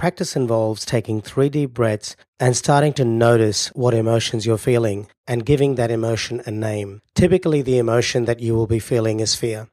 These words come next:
It's useful to then explore what exactly you're feeling fear of. Are you feeling fear of failing the task?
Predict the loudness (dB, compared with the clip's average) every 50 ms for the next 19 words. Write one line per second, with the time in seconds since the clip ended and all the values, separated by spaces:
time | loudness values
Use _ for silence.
0 | _ _ _ -6 -4 -2 0 2 2 2 2 2 2 2 2 2 0 -2 0 2
1 | 2 2 0 0 -4 -6 -2 0 0 2 2 0 0 -2 -2 0 2 2 2 2
2 | 0 -4 -8 -4 -2 -2 -2 -2 -2 -4 -4 -2 0 0 -2 0 0 -2 0 0
3 | 0 -2 -2 -2 -2 0 0 2 2 0 0 -2 -4 -8 -16 -8 -4 -2 0 0
4 | 0 -2 -2 0 0 2 2 2 0 -2 -4 -2 0 2 2 2 2 2 0 0
5 | 2 2 2 4 4 2 2 0 0 0 0 2 2 4 2 0 -2 -6